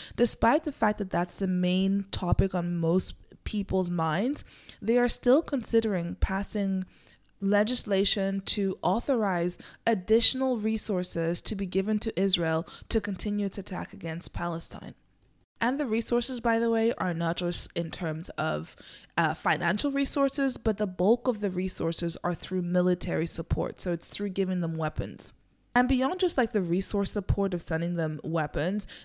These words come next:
the U S is also just clearly ideologically aligned with Israel. And that's why you see when you watch American content, um, versus,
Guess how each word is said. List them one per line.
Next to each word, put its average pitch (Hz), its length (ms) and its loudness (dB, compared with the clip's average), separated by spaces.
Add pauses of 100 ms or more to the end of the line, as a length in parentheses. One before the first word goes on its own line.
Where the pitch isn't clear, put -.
the 233 120 -2
U 277 180 2
S 349 180 0
is 233 120 -2
also 226 300 2
just 208 360 -2
clearly 202 500 -2
ideologically 190 880 0
aligned 160 460 -2
with 185 180 -6
Israel. 220 460 -2 (300)
And 233 180 2
that's 277 240 2
why 359 80 4
you 294 160 2
see 214 340 -4
when 208 200 -2
you 190 100 0
watch 180 420 -2
American 175 540 -2
content, 175 720 -2 (100)
um, 156 460 -2 (320)
versus, 180 720 2